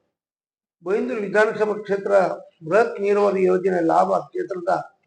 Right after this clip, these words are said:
ಎಲ್ಲ ಜನರಿಗೆ ದೊರಕಬೇಕು ಎನ್ನುವುದೇ ನಮ್ಮೆಲ್ಲರ ಒತ್ತಾಸೆ. ಇದರಲ್ಲಿ ಯಾವುದೇ ರಾಜಕೀಯ ಇಲ್ಲ. ಉದಾಹರಣೆಗೆ ಆಲೂರಿನ ಗುಂಡೂರು ಚೌಕೂರು ಯೋಜನೆ ಸದುದ್ದೇಶದಿಂದಲೇ ಪ್ರಾರಂಭವಾಗಿದ್ದು,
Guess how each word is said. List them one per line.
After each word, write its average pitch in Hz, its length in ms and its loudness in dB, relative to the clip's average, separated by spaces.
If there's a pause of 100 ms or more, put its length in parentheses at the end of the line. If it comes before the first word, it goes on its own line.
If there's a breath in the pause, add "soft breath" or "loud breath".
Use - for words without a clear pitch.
(800)
ಎಲ್ಲ 185 320 2
ಜನರಿಗೆ 190 640 0
ದೊರಕಬೇಕು 190 680 0
ಎನ್ನುವುದೇ 180 480 4
ನಮ್ಮೆಲ್ಲರ 175 440 0
ಒತ್ತಾಸೆ. 165 600 -4 (1600)
ಇದರಲ್ಲಿ 233 400 -2
ಯಾವುದೇ 214 400 8
ರಾಜಕೀಯ 202 640 4
ಇಲ್ಲ. 175 180 2 (1400)
ಉದಾಹರಣೆಗೆ 208 440 4
ಆಲೂರಿನ 202 600 6
ಗುಂಡೂರು 190 840 2 (1040)
ಚೌಕೂರು 202 420 -2
ಯೋಜನೆ 196 760 2 (640)
ಸದುದ್ದೇಶದಿಂದಲೇ 202 1120 0
ಪ್ರಾರಂಭವಾಗಿದ್ದು, 185 1120 0